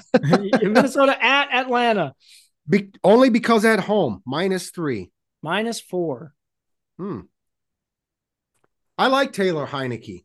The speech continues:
Speaker 2: so I'm gonna go with Atlanta on this one.
Speaker 1: Ken, I'm on Minnesota. This is a rah-rah spot. New quarterback, Cousins. It's for Kirk.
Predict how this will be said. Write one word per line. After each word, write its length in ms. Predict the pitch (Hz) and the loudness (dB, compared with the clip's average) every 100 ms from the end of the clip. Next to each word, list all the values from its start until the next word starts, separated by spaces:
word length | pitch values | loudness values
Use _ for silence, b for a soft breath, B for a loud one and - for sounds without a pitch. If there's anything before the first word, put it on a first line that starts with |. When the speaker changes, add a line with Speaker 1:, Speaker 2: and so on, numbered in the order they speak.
| _ | _
Speaker 2:
so 440 | - - 156 151 | -6 0 2 2
I'm 200 | 151 160 | 0 0
gonna 140 | 220 208 | 0 2
go 160 | 180 | 2
with 140 | 170 165 | 2 0
Atlanta 440 | 151 165 180 165 | -4 -4 -4 -4
on 160 | 123 101 | -8 -8
this 200 | 95 - | -12 -16
one. 160 | 80 78 _ _ _ _ _ _ _ _ | -20 -20 _ _ _ _ _ _ _ _
Speaker 1:
Ken, 140 | 220 262 | 0 2
I'm 160 | 302 | 4
on 240 | 339 254 226 | 4 4 4
Minnesota. 880 | 247 240 - - 214 233 240 226 220 | 4 2 0 0 2 4 4 4 2
This 180 | 247 | 0
is 140 | 262 202 | -4 -4
a 100 | 208 | -4
rah-rah 680 | 180 220 220 220 214 196 185 | 2 4 4 2 0 0 -2
spot. 600 | - - 196 180 156 151 | -8 -6 -4 -4 -6 -8
New 300 | 202 294 247 | -6 -4 -6
quarterback, 840 | - 254 254 254 233 247 247 - | -6 -2 -2 -4 -6 -4 -6 -6
Cousins. 640 | - 285 285 285 285 269 b b b | -4 -2 -2 -6 -10 -12 b b b
It's 260 | 339 381 - | -6 -6 -6
for 280 | - 359 | -2 0
Kirk. 520 | 359 349 392 381 320 | 0 2 4 4 0